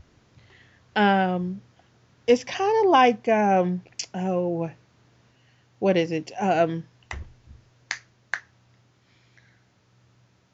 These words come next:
it's kind of a cross between, like, cartoony monsters and s-, uh, The Simpsons Tap Out. <laughs> But you build a haunted house, and, um,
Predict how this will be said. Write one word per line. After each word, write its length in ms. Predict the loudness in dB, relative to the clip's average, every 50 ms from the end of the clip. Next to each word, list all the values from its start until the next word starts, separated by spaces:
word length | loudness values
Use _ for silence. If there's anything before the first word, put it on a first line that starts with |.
| _ _ _ _
it's 120 | -4 -4 -2
kind 180 | -4 -4 -2
of 60 | -2
a 40 | -4
cross 360 | -4 -2 0 0 0 0 -2
between, 460 | -8 -16 -16 -10 -6 -4 -4 -2 -2 -2
like, 180 | -2 -2 -2
cartoony 560 | -2 -2 -2 -2 0 0 2 2 2 2 2
monsters 760 | 2 2 2 0 -2 -4 0 2 2 4 4 4 2 0 -2 -4 -2
and 640 | 0 0 2 2 0 0 0 -2 -2 -4 -6 -8 -10 -16 -20 -20 -20 -20 -20 -20 _ _ -20
s-, 520 | -20 -20 -20 -20 -20 -20 -20 -20 -20 -14 -8 -4
uh, 400 | -2 0 0 0 0 -2 -6 -8 -12 -14 _ _ _ _ _ _ -6
The 100 | -4 -4
Simpsons 460 | 0 2 4 4 4 2 -2 -4 -6 -8
Tap 300 | -6 -4 -2 -2 0 0
Out. 280 | 0 0 0 -2 -6 -10 _ _ _ _ _ _ _ _ _ _ -4
<laughs> 160 | -4 -4 -6 -10 _ _ -20 -18 -18 -8 -4 -2
But 180 | -2 0 0
you 80 | 0 0
build 540 | 0 -2 2 4 6 6 6 4 2 -2 -4
a 40 |
haunted 400 | -6 -4 -4 -4 -4 -4 -4 -8
house, 480 | -8 -4 -4 -2 -2 -2 -4 -6 -8 -6
and, 220 | -4 -4 -4 -6 -8 -12 -20 -20 -20 -20 -14 -8
um, 500 | -4 -2 0 0 0 0 -2 -4 -6 -10